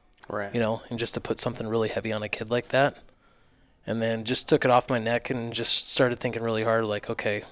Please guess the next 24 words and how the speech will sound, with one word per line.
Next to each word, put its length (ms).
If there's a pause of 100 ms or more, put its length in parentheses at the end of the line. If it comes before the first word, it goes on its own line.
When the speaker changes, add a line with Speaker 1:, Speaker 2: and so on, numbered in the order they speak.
(140)
Speaker 2:
like, 260
I 60
need 140
to 40
unfuck 360
the 140
situation," 600
'cause 320 (480)
the 80
V 220
A 100
wasn't 300
helping. 380
They 100
just 180
wanna 160
give 160
you 80
a 40
bunch 200
of 100
drugs 480
and 160
then 160